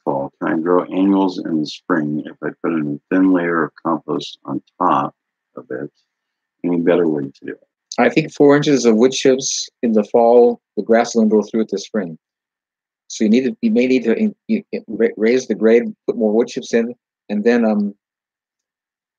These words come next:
Speaker 2: dig down, like, in the summer when you start coming into the grass being dead, good soil, plant in it. But I th-, I have a sense if you only did four inches, come spring, the grass is gonna come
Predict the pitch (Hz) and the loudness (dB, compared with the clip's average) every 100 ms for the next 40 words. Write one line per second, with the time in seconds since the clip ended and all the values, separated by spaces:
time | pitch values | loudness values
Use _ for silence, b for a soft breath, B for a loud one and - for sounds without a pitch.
0 | _ - 113 131 120 117 120 120 113 110 | _ -4 -2 0 2 2 2 2 2 2
1 | 101 - 120 123 113 104 104 104 - 120 | 0 0 2 4 4 2 0 -2 -2 -4
2 | - 120 113 113 113 101 101 110 110 110 | -2 -2 0 0 0 -2 0 0 0 -2
3 | 120 104 110 110 110 95 107 - 113 113 | -4 -4 0 0 0 -6 -8 -4 -2 -2
4 | 107 - 113 107 101 98 95 - _ _ | -4 -8 -8 -8 -8 -12 -14 -16 _ _
5 | _ _ _ _ _ - 104 104 - 110 | _ _ _ _ _ -6 -6 -4 -6 -2
6 | 127 135 - 127 117 101 107 123 139 127 | 0 0 -2 -4 -4 -4 -2 -2 -2 -6
7 | 110 131 120 120 110 90 - - 123 110 | -8 -4 -4 -2 -6 -10 -10 -8 -8 -10
8 | - 113 98 95 98 101 98 101 92 98 | -4 -4 -2 -4 -4 -4 -4 -10 -8 -10
9 | 95 87 | -12 -18